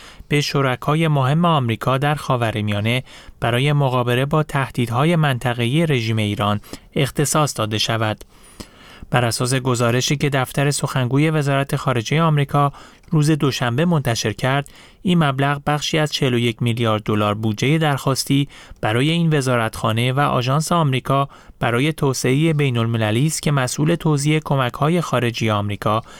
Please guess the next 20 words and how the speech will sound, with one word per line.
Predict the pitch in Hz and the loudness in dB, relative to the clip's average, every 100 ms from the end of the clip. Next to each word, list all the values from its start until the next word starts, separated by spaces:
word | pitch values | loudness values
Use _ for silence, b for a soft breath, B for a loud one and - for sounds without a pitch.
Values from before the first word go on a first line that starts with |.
| B | B
به | 123 | -4
کشورهای | 104 107 - 104 98 104 98 | -2 -2 -2 -2 0 0 2
مختلف | 104 113 - 127 131 - | 0 0 0 0 0 -2
است. | 107 98 - - - - - - - - - - B B B B B B B | -6 -6 -12 -18 -20 -20 -20 -20 -20 -20 -20 -18 B B B B B B B
در | - | 0
این | 113 113 | 2 2
بودجه | 113 123 110 | 0 0 -2
پیشنهاد | - 117 123 113 135 | -2 -4 -2 -2 0
شده | 160 143 147 143 B B | 0 0 0 -2 B B
که | - | -2
هفتصد | 143 139 - 143 | -2 -2 0 0
و | |
شصت | 151 143 127 | 0 -2 -2
و | 127 | -2
سه | - | 0
میلیون | 175 165 151 156 | 0 2 2 2
و | 156 | 2
هشتصد | 131 123 - 175 165 | 0 -2 -2 -2 0
هزار | 147 135 117 | 0 2 0
دلار | 120 107 120 135 | 0 0 0 0